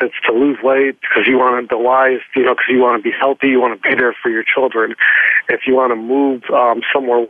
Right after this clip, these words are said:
warmer, like, you want your children in this environment, or, or whatever the reason is, or if you want,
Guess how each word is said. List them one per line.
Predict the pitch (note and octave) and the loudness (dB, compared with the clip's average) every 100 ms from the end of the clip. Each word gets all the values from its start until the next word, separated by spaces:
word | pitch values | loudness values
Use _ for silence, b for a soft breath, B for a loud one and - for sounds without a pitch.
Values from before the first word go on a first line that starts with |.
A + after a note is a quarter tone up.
| - | -2
warmer, | C#3 C#3 | 2 2
like, | B2 A#2+ | 2 0
you | C3 | 0
want | C3 - | 0 0
your | A2 | -2
children | - C#3 B2 A#2 | 0 0 -2 -2
in | B2+ | -2
this | A#2+ | -2
environment, | A#2 A#2+ D3 D3 C#3 | -2 0 2 2 -2
or, | B2 | -4
or | B2 A#2+ | -2 0
whatever | B2 D3 B2+ | 2 0 0
the | A#2 | -2
reason | B2+ C#3 A#2+ | -2 -2 -2
is, | A2+ G#2+ | -2 0
or | A#2+ B2 | 2 2
if | A#2+ | 0
you | C3+ | 0
want, | C3+ C3 B2 | 0 0 0